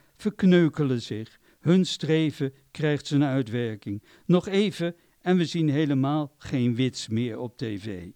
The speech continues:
Nog bedenkelijker is de verslaggeving bij criminele activiteiten. Vroeger werd bij een daderomschrijving vermeld dat hij lichtgetint of zwart was. Of blank, mocht dat de mogelijke verdachte zijn.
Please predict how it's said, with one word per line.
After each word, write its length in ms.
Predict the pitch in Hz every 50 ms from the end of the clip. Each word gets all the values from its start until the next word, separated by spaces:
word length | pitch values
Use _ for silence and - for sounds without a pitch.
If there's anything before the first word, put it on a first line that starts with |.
| _ _ _ _ _ _ _ _ _ _ _ _ _ _ _ _
Nog 300 | - 185 202 226 208 -
bedenkelijker 880 | 151 160 131 175 165 165 160 - 165 156 156 143 - 147 143 143 143 _ _ _ _ _ -
is 180 | - 165 160
de 140 | 127 156 147
verslaggeving 960 | - - 143 - - - 202 196 175 - 147 139 139 131 - 139 139 143 143
bij 160 | 135 143 135 131
criminele 680 | - - 147 151 135 135 127 127 123 131 131 123 127
activiteiten. 920 | 135 131 104 - - 127 110 104 104 98 - 156 165 156 127 - - 82 - _ _ _ _ _ - _ _ _
Vroeger 440 | _ - - 254 262 202 - 190 170
werd 220 | 156 165 160 135
bij 220 | 120 147 143 131 110
een 120 | 110 110
daderomschrijving 1000 | 101 143 202 247 220 175 160 147 143 139 135 - - 151 147 143 139 120 123 117 110
vermeld 580 | 113 127 131 131 127 120 120 131 131 - - - _ _
dat 180 | - 185 175 -
hij 120 | 175 156
lichtgetint 760 | 156 170 175 - - - - 143 - - 127 127 127 135 - _ - _ -
of 180 | - - 151
zwart 380 | - - - 165 156 151 135 -
was. 380 | 117 123 107 98 101 - - _ _ _ _ _ _ _ _ _
Of 240 | - 170 165 139 117
blank, 460 | 120 143 175 196 185 170 143 - - _ _ _ _ _ -
mocht 340 | 151 160 170 - - -
dat 340 | 143 147 143 139 - - _ _
de 260 | - 135 123 139 147 -
mogelijke 640 | 202 131 139 143 139 127 - 139 117 110 104 - 120
verdachte 540 | 95 - - 113 101 135 131 - - - 120
zijn. 420 | 107 104 113 101 98 95 92 98